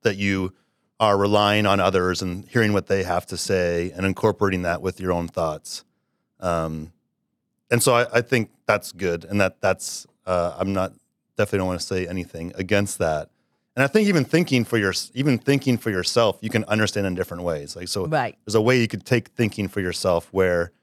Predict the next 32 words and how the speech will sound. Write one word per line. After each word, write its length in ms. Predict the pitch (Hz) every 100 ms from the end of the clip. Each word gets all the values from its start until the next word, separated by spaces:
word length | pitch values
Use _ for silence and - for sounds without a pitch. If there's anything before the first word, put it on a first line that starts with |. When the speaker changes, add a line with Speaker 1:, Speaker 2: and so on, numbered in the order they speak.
| _ _ _ _
Speaker 1:
you're 320 | 113 143 120 - _ -
doing 220 | 131 139
the 100 | 117
thinking, 420 | - 160 165 110
but 140 | 101 101
you're 120 | 104
still 460 | - 123 113 110 107
incorporating 1000 | 101 98 113 104 107 101 95 98 92 90
the 100 | 95
thoughts 380 | - 104 98 -
of 100 | 90
others 400 | 90 87 87 85
and 120 | 90
relying 440 | 90 95 95 101
on 200 | 98 92
them, 340 | 87 87 87 85 _ _ _ -
and 100 | 98
you're 80 |
not 240 | 98 95 -
thinking 480 | 101 98 95 87 85 _ _
in 140 | 131 117
isolation 760 | 104 101 - 92 92 - 90
by 160 | 85 82
yourself, 600 | 78 76 180 143 104 - _ _ _ _ -
but 220 | 123 95
you're 140 | 110
still 280 | 101 - 104
doing 260 | 92 92 87
the 100 | 80
thinking. 500 | - 85 73 69 76 _
And 80 | 117
that, 180 | 131